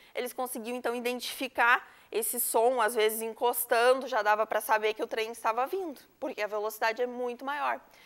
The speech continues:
Então, esse som, ele chegava muito mais rápido do que pelo ar, né, os-, no ferro, por exemplo, tá? E por último aqui o diamante também, uma velocidade bem mais alta, tá?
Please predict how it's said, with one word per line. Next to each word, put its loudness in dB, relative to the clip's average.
Então, 0
esse 4
som, 4
ele 0
chegava 4
muito -2
mais 2
rápido 4
do 0
que -6
pelo 4
ar, 8
né, -6
os-, -10
no -6
ferro, 6
por -10
exemplo, -12
tá? -12
E -10
por 2
último 0
aqui -2
o -2
diamante 2
também, 2
uma -2
velocidade -2
bem 4
mais -2
alta, -2
tá? -8